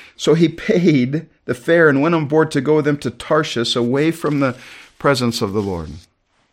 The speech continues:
In other words, he ran. He, he sailed, but really, he, he's on the run. Now, before you shake your head in disgust, like, he ran from God,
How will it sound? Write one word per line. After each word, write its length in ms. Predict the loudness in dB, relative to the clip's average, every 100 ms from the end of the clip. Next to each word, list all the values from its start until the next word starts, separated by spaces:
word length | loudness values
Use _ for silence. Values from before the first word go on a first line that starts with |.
| _ _ _ _ _ _ -4
In 60 |
other 160 | 2 4
words, 220 | 4 2
he 100 | 0
ran. 320 | 0 0 -4
He, 160 | -6 -4
he 100 | -2
sailed, 460 | 0 2 4 2 0
but 80 | -2
really, 300 | 0 0 -2
he, 200 | -2 2
he's 200 | 2 2
on 160 | 2 0
the 100 | 0
run. 360 | -4 -6 -14 _ _ _ _ _ _ _ _ _
Now, 120 | 0
before 320 | 2 4 4 6
you 160 | 4
shake 320 | 4 4 4
your 80 | 2
head 240 | 2 2 2
in 100 | 2
disgust, 640 | 0 -4 -4 -4 -4 -6
like, 300 | -6 -6 -10 -6
he 160 | -4
ran 520 | -4 -6 -6 -2 0 0
from 360 | 0 0 -2
God, 600 | 0 2 2 0 -2 -6